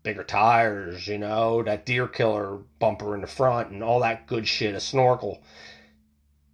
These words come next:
All because our shit listens to us. It does. It listens to us when we also talk about our political views,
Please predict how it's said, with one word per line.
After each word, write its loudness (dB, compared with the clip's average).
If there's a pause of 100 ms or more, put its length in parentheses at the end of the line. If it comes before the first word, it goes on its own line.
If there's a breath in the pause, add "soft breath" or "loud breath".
(220)
All 4
because 0 (420)
our 2
shit 0
listens -4
to -16
us. -18 (920)
It -2
does. 4 (1600)
It 2
listens 0
to 0
us 0
when 0
we -2
also 4
talk -2
about -6
our -6
political -8
views, -4